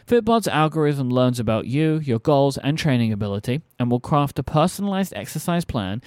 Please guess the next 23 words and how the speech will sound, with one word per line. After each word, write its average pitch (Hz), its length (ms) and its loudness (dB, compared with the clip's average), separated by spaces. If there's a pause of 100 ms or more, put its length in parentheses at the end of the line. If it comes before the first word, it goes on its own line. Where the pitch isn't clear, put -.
(180)
that 139 140 0
is 147 140 -4
unique 143 560 -2
to 113 240 -4
you. 139 480 0 (300)
And 139 120 0
their 165 220 2
app 160 240 -2
makes 143 240 -2
it - 60 -6
incredibly 196 500 0
easy 131 360 -4
to 135 120 -4
learn 123 320 0
exactly 135 480 -6
how 135 240 -4
to 135 140 -8
perform 120 400 -4
each 87 160 -8
exercise. 85 720 -10 (420)
Personal 226 360 2
fitness 117 460 -4
isn't 123 200 0